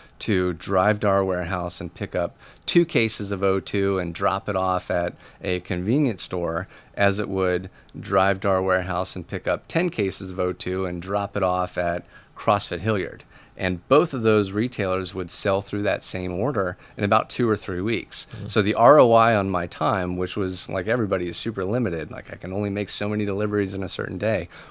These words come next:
Speaker 1: was all with the CrossFit gyms. And it just so happened, based on my own background as a trainer, that I had a bunch of buddies who had CrossFit gyms in the area and were initially willing to do me a favor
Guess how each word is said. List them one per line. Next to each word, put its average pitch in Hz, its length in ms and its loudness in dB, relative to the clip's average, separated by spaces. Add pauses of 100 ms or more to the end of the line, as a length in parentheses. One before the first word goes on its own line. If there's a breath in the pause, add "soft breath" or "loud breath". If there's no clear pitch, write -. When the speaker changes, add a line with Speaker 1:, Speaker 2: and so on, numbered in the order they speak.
Speaker 1:
was 104 240 4
all 110 360 6
with 95 220 0
the - 80 -12
CrossFit - 380 -6
gyms. - 320 -14 (340 loud breath)
And 101 340 -2
it 107 140 -2
just - 220 0
so 95 100 0
happened, 90 520 -4 (200)
based 90 320 -4
on 90 140 2
my 92 220 0
own 92 180 -2
background 92 560 -4
as 87 120 -6
a 92 160 -2
trainer, 98 540 -2 (220 soft breath)
that 98 160 0
I 90 80 2
had 92 160 0
a 90 40 -2
bunch 85 300 -6
of 87 80 -10
buddies 95 560 0
who 90 140 -2
had 85 220 -2
CrossFit 87 400 -4
gyms 92 300 -4
in 92 100 -4
the 87 120 -4
area 82 400 -4 (240 soft breath)
and 92 220 -4
were 92 400 0
initially 90 500 -2
willing 92 320 0
to 90 80 -2
do 98 220 0
me 98 100 2
a 95 80 0
favor 95 480 0